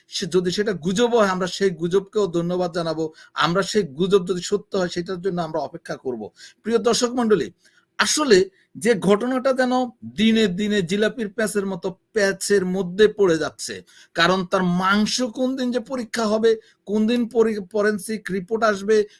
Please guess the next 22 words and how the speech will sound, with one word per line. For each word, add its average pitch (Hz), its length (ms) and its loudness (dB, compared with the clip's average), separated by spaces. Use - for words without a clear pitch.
ওই 190 200 8
রিপোর্টটি 202 480 -4
সঠিক 196 440 -4
হবে 135 440 2
কিনা, 196 360 -4
এবং 226 440 4
বাংলাদেশের 226 880 -2
যে 294 100 -10
এইসব 214 300 -2
নাটক 175 840 -2
এবং 185 360 -2
ভারত, 165 400 -2
দুই 202 260 -2
দেশের 190 440 2
প্রজ-, 220 240 -4
আমি 190 220 -4
ব-, 180 260 -12
প্রথমেই 226 320 -4
বলেছিলাম 196 520 0
যে 190 140 4
দুই 170 480 -8
দেশের 190 420 0